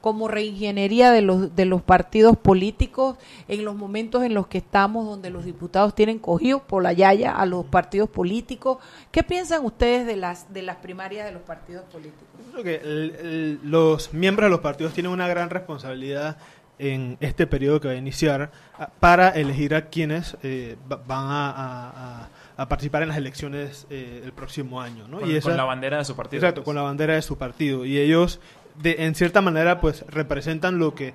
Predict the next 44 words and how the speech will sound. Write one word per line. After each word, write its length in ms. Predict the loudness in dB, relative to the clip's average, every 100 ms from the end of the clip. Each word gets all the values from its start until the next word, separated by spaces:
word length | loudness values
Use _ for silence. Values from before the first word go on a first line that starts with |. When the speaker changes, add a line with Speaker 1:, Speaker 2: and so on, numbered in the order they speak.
| -14
Speaker 2:
deben 200 | 0 2
representar 680 | 4 2 2 -8 -4 0 0 -2
lo 160 | -6 -6
que 80 |
estamos 420 | -10 -2 0 0 -4
buscando 540 | -4 -6 -6 -8 -10 -12 -20 -12
los 140 | -10
ciudadanos, 500 | -8 -6 -4 -4 -8
que 140 | -12
son, 240 | -10 -10 -12 -20 -20 -10
eh, 500 | -6 -4 -6 -10 -14 _ _ _ -10
que 80 | -2
son 280 | 0 0
gobernantes 480 | 2 0 0 -4 -6
honestos, 640 | -6 -4 -4 -4 -8 -10 -16 -20 _
transparentes, 760 | -12 -8 -6 -4 -4 0 0 0
que 100 | -4
tengan 220 | -6 -6
capacidad 640 | -4 -6 -4 -4 0 2 2
de 100 | -2
trabajar 520 | -6 -8 -4 -4 -4 -12 _
y 80 | -8
no 120 | -6
solamente, 720 | -2 0 0 -4 -2 -2 -4 -6
pues, 140 | -6
el 140 | -6 -8
que 120 | -10
les 100 | -10
ofrece 420 | -10 -10 -8 -6
más 460 | -2 0 -2 -4 -8 -18 -10
o, 120 | -8
por 120 | -6 -8
ejemplo, 520 | -8 -6 -2 -2 -2
el 220 | -6 -8
que 120 | -10 -8
les 120 | -8
cae 160 | -8
mejor 420 | -8 0 4 4 2
o 80 |
el 60 | -2
que 80 | -4
tiene 200 | -8 -8
más 200 | -10 -10
tiempo, 340 | -10 -10 -18